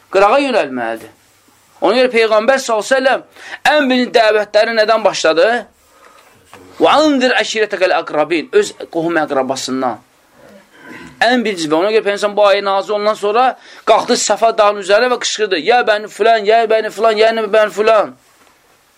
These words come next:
Ona görə, qardaşlar, yəni, bugünkü gündə də həqiqətən bu müəllifin gətirdiyi bu faydanın böyük önəmi var ki, yəni, insan bildiyini əməl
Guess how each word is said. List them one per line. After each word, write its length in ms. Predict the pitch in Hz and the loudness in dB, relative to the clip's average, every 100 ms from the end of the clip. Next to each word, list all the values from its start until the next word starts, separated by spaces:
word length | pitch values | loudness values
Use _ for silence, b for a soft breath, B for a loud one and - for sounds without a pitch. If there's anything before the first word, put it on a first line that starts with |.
| _ _ _ _ _ _ | _ _ _ _ _ _
Ona 140 | - 170 | -4 0
görə, 140 | 208 196 | 2 2
qardaşlar, 580 | 180 180 208 202 220 220 B B - | 2 0 -2 0 0 0 B B 0
yəni, 260 | 185 180 | 0 2
bugünkü 360 | 190 185 190 247 | 0 0 0 -2
gündə 160 | 202 208 | 0 0
də 40 | 190 | 2
həqiqətən 440 | 202 - 208 196 | 0 0 -4 -2
bu 120 | 185 190 | -2 0
müəllifin 460 | 180 175 170 233 | 2 0 -2 -2
gətirdiyi 240 | 214 196 190 | 0 0 -2
bu 60 | |
faydanın 600 | 185 185 170 170 208 208 165 | -6 0 0 0 -4 -4 2
böyük 220 | 208 226 | 2 2
önəmi 400 | 185 185 180 165 | 0 -2 -4 2
var 180 | 214 208 | 2 2
ki, 360 | - 196 233 220 B B B B | 0 0 0 -4 B B B B
yəni, 340 | 165 208 208 - B B | 2 2 0 -4 B B
insan 600 | 196 202 196 269 269 240 | -2 0 0 2 0 0
bildiyini 420 | 190 202 185 214 240 | -4 -4 -2 -2 0
əməl 360 | 185 202 226 | 0 0 -2